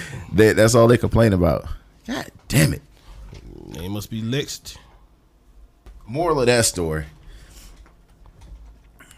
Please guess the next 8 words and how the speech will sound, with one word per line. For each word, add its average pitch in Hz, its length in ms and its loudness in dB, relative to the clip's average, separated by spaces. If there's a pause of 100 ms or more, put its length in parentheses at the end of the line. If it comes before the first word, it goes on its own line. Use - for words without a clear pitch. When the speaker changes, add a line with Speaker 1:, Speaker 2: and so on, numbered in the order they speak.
(1200)
Speaker 1:
Fight 139 260 4
within 113 240 6
your 98 140 8
weight 78 200 2
class. - 480 -14 (760)
Date 117 260 2
your 107 220 2
age. - 440 -10